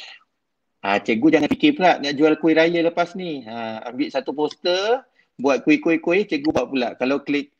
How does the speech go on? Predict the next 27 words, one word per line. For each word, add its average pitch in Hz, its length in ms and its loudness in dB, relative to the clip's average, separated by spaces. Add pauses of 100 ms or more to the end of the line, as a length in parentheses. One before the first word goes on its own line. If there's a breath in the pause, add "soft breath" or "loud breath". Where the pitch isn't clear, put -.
(120)
klik 143 160 -4
hotspot 147 320 -4
sini, 170 320 -8
ini 139 160 -4
harga 131 320 -2
dia 170 160 -2
sembilan 147 240 -4
belas 139 160 -4
ringgit 151 240 -4
sembilan 135 160 -4
puluh 135 120 -4
sen, 110 280 -4
ini 123 240 -4
harga 139 240 2
dia 151 160 2
lima 156 240 -2
belas 139 160 -2
ringgit 143 240 -4
sembilan 131 160 -6
puluh 127 160 -8
sen. 104 300 -10 (420 loud breath)
Nak 123 160 -2
buat 123 140 4 (100)
jual 131 160 6
kuih 131 160 2
raya 120 320 2
pula, 107 220 -4